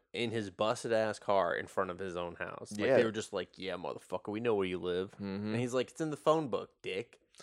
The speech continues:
Speaker 1: It's the
Speaker 2: Would
Speaker 1: giant fucking house overlooking the city."
Speaker 2: Would it be in the phone book? I'm pretty sure
Speaker 1: Eh.
Speaker 2: day one he's getting out of the white pages.
Speaker 1: <laughs>
Speaker 2: He's making the call,
Speaker 1: A-,
Speaker 2: "Don't
Speaker 1: an
Speaker 2: listen
Speaker 1: easy
Speaker 2: to me."
Speaker 1: internet search.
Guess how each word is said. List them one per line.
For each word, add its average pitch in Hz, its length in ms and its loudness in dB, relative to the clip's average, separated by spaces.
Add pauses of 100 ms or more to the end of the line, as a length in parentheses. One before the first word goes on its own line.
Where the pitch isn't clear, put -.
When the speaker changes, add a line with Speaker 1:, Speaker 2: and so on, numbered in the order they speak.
(300)
Speaker 1:
It's 131 120 2
the - 80 2
Speaker 2:
Would 208 120 12
Speaker 1:
giant 131 360 2
fucking 139 300 -6
house 143 340 2
overlooking 110 460 0
the 117 80 -2
city." 120 420 -2 (340)
Speaker 2:
Would 123 200 -2
it - 140 -6
be 127 120 -8
in 123 100 -6
the 120 100 -10
phone 107 240 -10
book? 117 160 -10 (100)
I'm 143 160 2
pretty 165 260 2
sure 135 280 4
Speaker 1:
Eh. 104 100 -2
Speaker 2:
day 117 240 8
one 101 380 6
he's 101 260 -8
getting 92 300 4
out 82 140 2
of 80 60 -4
the - 80 2
white - 240 -2
pages. - 520 -12 (180)
Speaker 1:
<laughs> - 1080 -20
Speaker 2:
He's 131 180 0
making 160 280 4
the 135 60 4
call, 135 220 6
Speaker 1:
A-, 151 100 -2
Speaker 2:
"Don't 120 160 10
Speaker 1:
an 120 60 8
Speaker 2:
listen 107 160 10
Speaker 1:
easy 139 180 6
Speaker 2:
to 170 60 6
me." 135 40 2
Speaker 1:
internet 110 380 2
search. - 500 -10